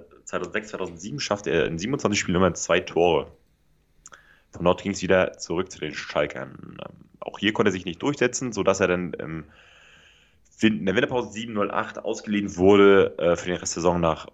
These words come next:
Bochum, die ihn dann komplett verpflichteten, ähm, wo er dann auch bis Ende zweitausendzwölf auch spielte.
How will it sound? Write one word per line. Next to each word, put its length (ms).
Bochum, 440
die 140
ihn 80
dann 160
komplett 320
verpflichteten, 880
ähm, 460
wo 160
er 60
dann 120
auch 180
bis 160
Ende 240
zweitausendzwölf 800
auch 220
spielte. 800